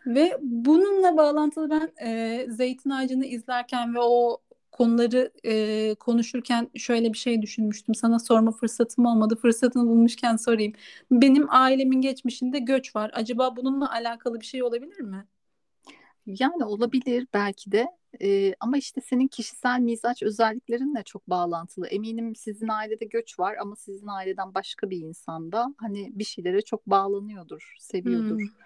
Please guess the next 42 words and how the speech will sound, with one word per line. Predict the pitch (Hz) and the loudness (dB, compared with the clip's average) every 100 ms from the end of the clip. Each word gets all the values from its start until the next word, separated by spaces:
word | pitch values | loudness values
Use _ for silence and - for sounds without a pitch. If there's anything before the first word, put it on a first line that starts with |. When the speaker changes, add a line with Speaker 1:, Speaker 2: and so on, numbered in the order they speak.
| - _ _ - | -20 _ _ -4
Speaker 2:
Benim | 190 185 185 | -2 -4 -10
gibidir. | 175 165 165 - _ - | -10 -10 -12 -14 _ -14
B-, | 185 185 | -10 -8
bizim | 208 220 214 | -4 -2 -2
ailede | 208 202 190 185 | 0 0 0 -2
de | 170 | -6
göç | 160 - - | -10 -14 -4
var | 175 202 | -4 -4
ama, | 190 185 247 285 190 | -8 -8 -10 -10 -6
e, | 180 175 | -6 -2
ben | 180 185 | -4 -2
böyleyim | 190 190 180 165 160 170 | -2 -2 -4 -8 -10 -12
mesela. | 165 - 156 156 185 _ - | -12 -8 -8 -8 -12 _ -14
Hani | 170 170 - _ _ _ | -12 -12 -14 _ _ _
çok | - 247 | -14 -10
birebir | 208 220 208 214 202 | -4 0 0 0 -6
bir | 214 | -4
bağlantı | 196 196 196 208 - | -2 -2 -6 -10 -16
kurmak | - 214 202 - | -14 -10 -10 -10
zor | 196 196 196 180 | -4 -2 -2 -6
diye | 165 | -10
Speaker 1:
Hmm, | 175 | 0
Speaker 2:
düşünüyorum. | 226 208 208 214 320 320 | 0 2 0 -2 -4 -2
Speaker 1:
anladım. | 226 208 202 202 208 _ 233 | 0 0 0 -4 -6 _ 4
Bu | 233 | 6
arada | 302 330 302 254 | 6 4 4 4
buna, | 277 262 | 4 2
bununla | 240 254 269 254 | 2 4 4 4
bağlantılı | 247 247 247 - 262 | 2 2 -2 -2 -2
olarak | 240 240 | -2 -2
aklıma | 226 240 233 220 | -2 -2 -4 -4
bir | |
şey | - 240 | -2 0
geldi. | 220 214 196 196 220 - | 0 -2 -2 -4 -4 -2
Yurt | 226 240 - | 2 2 0
dışına | - 240 226 | -2 -2 0
taşındığınızda | 233 - 233 226 226 226 214 277 320 311 | -2 2 2 4 2 2 2 4 4 2
burada | 262 240 226 226 | 2 4 4 0
tabii | 254 208 - | -2 -4 -8
ki | - 277 - | -2 -2 4
arkadaşlarınız | 214 220 220 220 - 226 233 233 220 | 2 2 0 0 2 2 2 2 0
oluyor | 214 214 | -2 -2